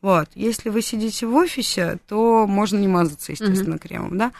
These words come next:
Speaker 1: Хотя, если вы сидите в офисе около окна, и на окне нет специальной пленки, которая защищает от ультрафиолета,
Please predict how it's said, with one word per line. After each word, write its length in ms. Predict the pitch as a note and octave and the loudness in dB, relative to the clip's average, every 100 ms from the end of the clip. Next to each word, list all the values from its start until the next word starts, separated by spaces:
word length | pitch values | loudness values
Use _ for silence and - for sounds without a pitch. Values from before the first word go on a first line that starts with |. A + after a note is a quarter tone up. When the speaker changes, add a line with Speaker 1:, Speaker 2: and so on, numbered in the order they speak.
| - _ | -20 _
Speaker 1:
Хотя, 260 | - G3 A3+ | -6 0 0
если 220 | A3 F#3+ | 0 -2
вы 100 | F#3+ | -6
сидите 380 | - F#3+ F#3+ G3 | -6 -8 -4 -2
в 60 | |
офисе 360 | G#3 F3+ - F#3 | 0 -2 -4 -2
около 320 | F3+ - F#3 | -4 0 0
окна, 380 | F#3+ G3 F#3 E3+ | 0 0 2 4
и 140 | E3+ | 4
на 180 | F3 E3+ | 4 2
окне 340 | F3 - F#3+ F3 | 0 -2 -2 0
нет 260 | F3 E3 | -2 -4
специальной 540 | - - - F3+ F3 E3+ | -10 -14 -8 -4 -4 -4
пленки, 460 | F3+ E3+ D#3+ - - | -2 -2 -2 -10 -20
которая 340 | - D#3+ D#3+ | -14 -8 -6
защищает 400 | E3 - F#3 F3 | -6 -8 -8 -8
от 180 | E3+ - | -8 -10
ультрафиолета, 760 | D#3+ - F3+ G#3 G#3+ C4+ G#3+ | -14 -14 -10 -2 2 2 0